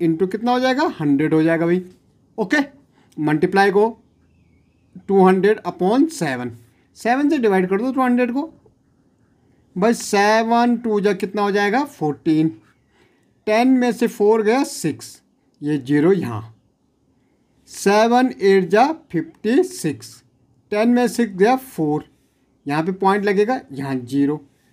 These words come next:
सेवन फ़ाइव जा थर्टी फ़ाइव, यहाँ हमारा कितना है? फ़ाइव है, पॉइंट लगा ज़ीरो। सेवन सेवन जा फ़ोर्टी नाइन, तो ऐसे चलता जाएगा, तो हमारा क्या आएगा? ट्वेंटी एट पॉइंट फ़ाइव सेवन परसेंट हम इसको लिख देंगे।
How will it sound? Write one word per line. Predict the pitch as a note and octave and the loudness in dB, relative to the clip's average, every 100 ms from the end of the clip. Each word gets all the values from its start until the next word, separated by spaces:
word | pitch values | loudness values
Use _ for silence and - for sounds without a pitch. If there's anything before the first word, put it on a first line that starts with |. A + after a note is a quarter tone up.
| _ | _
सेवन | - - F#3+ G#3+ A#3 A#3+ | -8 0 2 2 2 2
फ़ाइव | - G3 G3 F#3+ | 2 2 2 0
जा | B3+ D#4 - _ _ - | -2 -2 -10 _ _ -10
थर्टी | D#3 - D#3+ | -10 -6 -6
फ़ाइव, | D#3+ D3 D3 C#3 _ _ _ _ _ _ _ | -2 -2 -4 -8 _ _ _ _ _ _ _
यहाँ | D3 E3+ | 0 2
हमारा | G3+ G#3 | 2 0
कितना | G3 G#3+ A3 | -2 -2 0
है? | C4 | 0
फ़ाइव | C4 D#3+ C#3+ C#3 | 0 -2 -2 -4
है, | C#3+ - | -6 -4
पॉइंट | F3+ G3+ G#3+ | -2 -2 -4
लगा | G#3 B3 | 0 -2
ज़ीरो। | G3 D#3+ D#3+ D#3 - _ _ - | -2 0 0 0 -4 _ _ -8
सेवन | F#3 F#3 G#3+ | 0 2 2
सेवन | G3 G#3 G3+ G#3 | 0 0 0 0
जा | B3 D4+ - | 0 -2 -10
फ़ोर्टी | - D#3 D#3 A3 - - | -6 -6 -4 -6 -6 -6
नाइन, | F#3+ E3 E3+ E3+ _ _ | -2 0 0 -4 _ _
तो | - | -6
ऐसे | A#3+ A#3+ A#3+ | -4 -2 -2
चलता | B3+ A3+ A#3+ | -2 -2 0
जाएगा, | A3+ A3 A3+ D4+ | 2 2 2 -2
तो | - F#3 | -2 -2
हमारा | F#3+ | 0
क्या | G3+ | 0
आएगा? | G#3 B3 | 0 -2
ट्वेंटी | C4+ F#3+ F3+ G3 F#3+ A#3 - | -2 -4 -2 -4 -4 -6 -2
एट | F#3 F#3 G3 G3 | 2 2 2 -4
पॉइंट | F#3 F3+ A3 | -4 -2 -4
फ़ाइव | - D#3+ E3 | -4 -2 -2
सेवन | E3 F3 D#3+ A#3+ E4 - _ _ | -4 -4 0 2 2 -2 _ _
परसेंट | D#3 C3+ C#3+ C3+ | -12 -6 -4 -2
हम | C3+ | -4
इसको | A#2 | -4
लिख | B2+ A2+ | -8 -8
देंगे। | A#2+ A#2+ | -8 -10